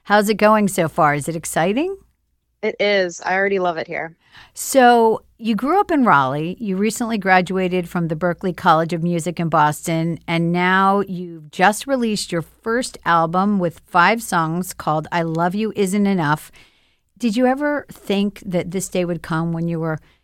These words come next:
Speaker 1: you know, a little girl making music in your bedroom?
Speaker 2: It's really all that I, I ever dreamed of. Um, I never pictured myself anywhere else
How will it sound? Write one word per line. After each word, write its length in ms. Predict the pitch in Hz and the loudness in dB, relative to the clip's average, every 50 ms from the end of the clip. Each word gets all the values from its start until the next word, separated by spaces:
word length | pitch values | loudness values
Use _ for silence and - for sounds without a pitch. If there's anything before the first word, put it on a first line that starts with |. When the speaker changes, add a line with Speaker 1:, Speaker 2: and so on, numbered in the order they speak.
| _ _ | _ _
Speaker 1:
you 120 | 208 180 | -4 -2
know, 160 | 160 151 151 - | -2 -2 -4 -4
a 60 | 185 | -4
little 260 | 170 170 180 180 175 | -2 0 2 2 2
girl 360 | 175 - 175 175 170 170 170 175 | 0 0 -2 -2 0 0 0 -2
making 280 | 170 170 156 180 180 | -2 -4 -4 -2 -2
music 400 | 175 170 170 165 160 175 170 - | -2 0 -2 -2 -4 -6 -8 -6
in 120 | 175 170 165 | -6 -4 -4
your 80 | 165 | -4
bedroom? 520 | 151 165 165 160 160 170 170 160 165 180 - - _ _ _ _ _ _ _ _ _ _ _ _ _ _ _ _ _ _ _ _ | -2 -2 -4 -2 -4 -4 -4 -2 -2 -4 -6 -10 _ _ _ _ _ _ _ _ _ _ _ _ _ _ _ _ _ _ _ _
Speaker 2:
It's 220 | 233 233 - - | -6 -6 -6 -6
really 300 | 214 214 247 269 269 247 | -4 0 2 2 2 2
all 180 | 208 185 190 190 | 2 0 0 0
that 100 | 190 185 | 0 0
I, 320 | 180 175 170 170 160 - - - | -2 -2 -2 -4 -6 -8 -8 -6
I 100 | 170 175 | -4 -4
ever 220 | 175 160 160 160 | -4 -4 -6 -8
dreamed 380 | 165 - 143 143 156 160 165 165 | -10 -10 -14 -12 -12 -12 -8 -6
of. 480 | 190 190 196 208 233 240 - - - - - - | -4 -4 -2 -4 -6 -8 -12 -18 -20 -20 -12 -10
Um, 460 | 165 165 160 156 151 147 - - - _ _ _ _ _ _ _ _ _ | -8 -8 -8 -8 -10 -14 -16 -20 -20 _ _ _ _ _ _ _ _ _
I 460 | 170 170 170 170 160 160 165 160 160 - - - _ _ _ _ - | -8 -6 -6 -6 -6 -6 -6 -8 -8 -10 -12 -18 _ _ _ _ -6
never 640 | 196 214 233 233 254 254 247 233 226 214 180 - - _ _ _ | -4 -2 -2 0 0 0 0 0 0 -2 -2 -4 -8 _ _ _
pictured 360 | - - 196 - - 214 196 180 | -14 -12 -12 -10 -8 -10 -8 -6
myself 380 | 175 175 165 - 170 165 165 - _ | -6 -8 -6 -6 -8 -8 -8 -10 _
anywhere 520 | 170 170 170 165 160 165 160 156 156 156 | -10 -8 -8 -8 -6 -6 -6 -4 -4 -4
else 480 | - - 131 131 - - - - - | -4 -6 -6 -8 -8 -10 -12 -14 -14